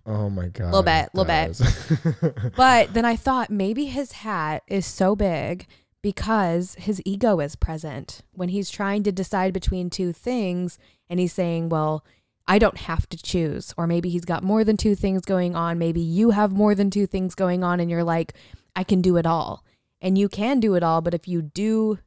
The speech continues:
Speaker 2: do it all, is it gonna be the quality that you would want it to be?
Speaker 1: That's true. You could be sacrificing the quality of it, but by just trying to get it all done.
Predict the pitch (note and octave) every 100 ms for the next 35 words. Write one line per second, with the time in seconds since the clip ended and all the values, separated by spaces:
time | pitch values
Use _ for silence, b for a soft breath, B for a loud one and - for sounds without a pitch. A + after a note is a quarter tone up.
0 | _ D3+ G3 G3+ F3+ - G#3+ G3+ D#3+ F3
1 | - _ _ _ _ - F#3 F3 F#3 F#3
2 | F3 E3+ E3+ - E3 D#3 F#3 G#3 G3 F#3
3 | E3+ E3+ D#3+ D3 C#3+ F3+ - - B3 C#4
4 | D#4 E4 _ _ _ A#2 A2+ A2 - -
5 | C#3 D#3+ C3+ A2 A2 A#2+ A2+ A#2 A#2 A2
6 | A#2 - G#2+ G#2+ A2 G#2+ G2+ G#2 G2+ -
7 | G2 C#3 A2 G2+ G2+ G2+ G2+ G#2+ F#2+ A2+
8 | G2+ G2+ G#2 - A2 G#2 G2 G2+ G2 F#2+
9 | F#2+ F2+ F#2+ G2 G#2